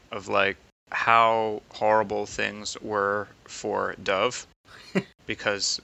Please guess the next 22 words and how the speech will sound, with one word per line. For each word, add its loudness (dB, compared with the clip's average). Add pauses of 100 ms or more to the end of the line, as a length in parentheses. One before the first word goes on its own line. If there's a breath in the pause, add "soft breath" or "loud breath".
she -4
realized, 0
"Oh -8
my 0
goodness, -6
this -4
is -6
what 0
he's -4
been -2
dealing 0
with -8
every -4
single -2
<laughs> -8
time 2
he -4
goes -2
somewhere -2
with -4
his -6
brother." -2